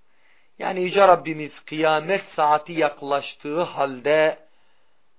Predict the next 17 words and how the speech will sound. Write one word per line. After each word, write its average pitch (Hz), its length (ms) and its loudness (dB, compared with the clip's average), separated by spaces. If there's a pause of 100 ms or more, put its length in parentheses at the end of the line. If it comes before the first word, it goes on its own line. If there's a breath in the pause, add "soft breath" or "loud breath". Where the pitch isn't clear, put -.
(120)
maalesef 147 680 -2
insanların 139 760 -6
gafil 135 380 0
olduğunu, 131 720 -6
gaflet - 380 -6
içerisinde 127 520 -6
olduğunu, 123 760 -8
bundan 127 280 -4
habersiz 123 540 -8
olduğunu 120 760 -10 (600 soft breath)
veyahut 180 720 2
bundan 160 680 -2
şuursuz 165 800 -8
davrandıklarını 139 1080 0 (580 soft breath)
haber 139 420 -2
vermektedir. 135 840 -4 (280)
اِقْتَرَبَ 139 460 -4